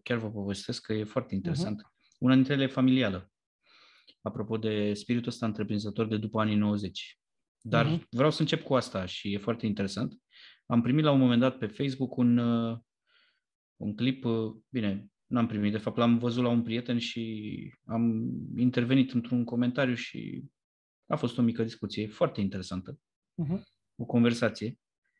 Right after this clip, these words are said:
Speaker 1: Ă, niște copii în China, apropo de, de partea estică a lumii noastre, nu așa, orientală,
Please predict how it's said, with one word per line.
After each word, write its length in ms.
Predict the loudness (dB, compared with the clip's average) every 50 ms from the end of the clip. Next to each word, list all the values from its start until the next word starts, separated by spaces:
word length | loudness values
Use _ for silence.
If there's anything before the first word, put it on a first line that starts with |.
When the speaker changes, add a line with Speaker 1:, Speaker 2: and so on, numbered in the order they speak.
| _ _ _ _ _ _ _
Speaker 1:
Ă, 220 | 0 2 4 2 2
niște 340 | 2 2 0 2 2 0
copii 540 | 0 0 0 0 0 -2 -2 -4 -6 -10 _ _ _ _ _ _ _ _ _ _ _ _ _ _ _ 0
în 140 | 2 2 4
China, 300 | 4 2 2 2 2 0
apropo 340 | 0 -2 -4 -6 -4 -4 -4
de, 760 | -2 -2 0 0 0 0 -2 -4 -6 -6 -6 -8 -8 -10 -12 -18 _
de 320 | _ -4 -4 -4 -4 -6 -8 _ _ _ _ _ _ _ _ _ _ _ _ _ _
partea 300 | _ 0 0 2 2 2
estică 360 | 0 0 0 -4 -6 -4 -2 -2
a 60 | -2
lumii 220 | 0 2 2 2
noastre, 360 | 0 -2 -6 -8 -10 -8 -6
nu 120 | -6 -4 -4
așa, 500 | -6 -6 -4 -4 -4 -4 -4 -6 -8 -10 -10
orientală, 640 | -10 -8 -8 -10 -8 -6 -6 -4 -4 -4 -6 -8